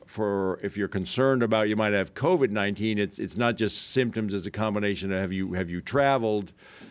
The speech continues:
somewhere, uh, where there is spread, community spread of, of covid nineteen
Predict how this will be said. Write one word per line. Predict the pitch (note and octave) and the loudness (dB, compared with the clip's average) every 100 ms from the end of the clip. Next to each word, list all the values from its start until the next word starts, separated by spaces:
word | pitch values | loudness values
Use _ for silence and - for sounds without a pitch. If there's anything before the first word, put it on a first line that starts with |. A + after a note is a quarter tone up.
| - | -10
somewhere, | - A#2+ A#2 A2+ A2 G#2+ G#2+ A#2 | -2 2 2 4 4 4 2 0
uh, | A#2+ G#2+ G#2 G#2 G2+ | -4 -4 -2 -2 -2
where | G#2 A2 | -2 -2
there | G#2 G#2+ | 0 2
is | A2 A#2 G#2 | 2 2 0
spread, | - - - B2+ A2+ G#2+ - | -2 -4 -6 0 0 0 -2
community | G#2+ A#2 A2+ G2+ | 0 2 2 2
spread | G2 - G#2+ | -2 -2 0
of, | G2+ E2+ | 0 -4
of | - G2 | -6 -6
covid | - G#2+ G2 G2 | -2 -2 0 -2
nineteen | F#2+ F#2+ - G2 F#2+ F#2 | -2 -2 -2 -2 -2 -4